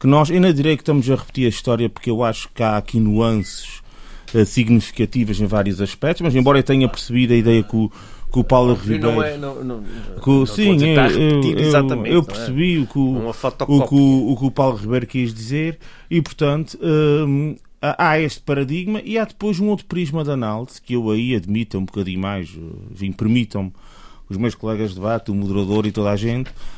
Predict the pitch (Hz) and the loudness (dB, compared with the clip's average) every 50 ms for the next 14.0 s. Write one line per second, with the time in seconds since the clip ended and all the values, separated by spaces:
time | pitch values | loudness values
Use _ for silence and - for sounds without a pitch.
0 | - - 120 117 117 107 107 - - 117 123 117 - 123 117 120 120 110 101 107 | -8 -4 0 0 0 0 -2 -2 -4 -2 -2 -2 -2 -2 -2 0 0 0 -2 -2
1 | 104 107 113 113 117 120 123 127 - - 160 - - 104 95 98 98 98 - - | -4 -4 -4 -4 -4 -4 -6 -6 -8 -10 -10 -4 -4 -4 -2 -2 -4 -6 -8 -12
2 | - - - 104 101 104 110 104 104 107 104 - - 107 107 104 - - - 107 | -20 -14 -12 -10 -10 -8 -6 -6 -6 -6 -6 -8 -6 -6 -6 -6 -8 -8 -8 -6
3 | 104 104 95 78 104 107 110 107 104 95 113 110 104 101 101 95 92 98 104 104 | -4 -4 -4 -2 -2 0 0 0 -2 -2 -2 -2 -2 -4 -6 -8 -8 -10 -10 -8
4 | 104 101 95 92 92 90 85 85 82 82 80 80 80 78 78 78 - - - - | -8 -8 -10 -10 -12 -12 -14 -14 -16 -16 -16 -18 -18 -18 -20 -20 -20 -20 -20 -20
5 | - - - - - - - - 101 98 104 110 110 107 - - - - 107 104 | -20 -20 -18 -16 -14 -14 -10 -8 -6 -4 -4 -4 -6 -8 -10 -12 -8 -6 -4 -2
6 | 107 104 110 110 107 104 101 95 92 90 87 - - 104 98 - - 90 92 110 | -2 -2 -2 -2 -2 -2 -2 -2 -4 -6 -8 -8 -8 -8 -8 -8 -10 -8 -4 -2
7 | 113 117 110 107 98 87 87 80 - - - 107 113 110 104 - - - - - | -2 0 -2 -2 -4 -6 -10 -12 -14 -12 -8 -6 -6 -6 -8 -10 -14 -16 -16 -16
8 | - - - - - - - - - - 160 - 143 - 110 95 - 92 - - | -18 -18 -20 -20 -18 -18 -18 -18 -12 -10 -10 -10 -8 -8 -10 -8 -8 -10 -10 -8
9 | 107 120 123 123 - - - - - - - - - - - - - 143 131 117 | -6 -4 -4 -4 -6 -10 -12 -16 -18 -18 -18 -18 -18 -18 -14 -6 -4 -2 -2 0
10 | 113 120 107 - - 127 120 123 110 107 113 123 120 127 131 123 - - - 120 | -2 -4 -4 -4 -4 -4 -4 -4 -4 -6 -4 -4 -4 -4 -6 -8 -10 -12 -10 -8
11 | 110 113 110 - 120 113 117 110 - - 120 117 110 98 123 127 123 113 - 117 | -8 -8 -6 -6 -4 -4 -4 -4 -4 -2 -2 0 0 0 0 -2 -2 -2 -4 -4
12 | 120 120 - - - - - 151 135 113 - 120 - - - 104 - - 123 117 | -6 -6 -8 -10 -10 -4 0 0 0 0 -2 -6 -8 -8 -10 -10 -8 -8 -8 -8
13 | - - - 113 120 127 120 - - - 127 - - 131 113 107 120 123 127 | -10 -10 -10 -6 -6 -6 -6 -6 -8 -10 -10 -6 -4 -4 -2 -2 -2 -4 -6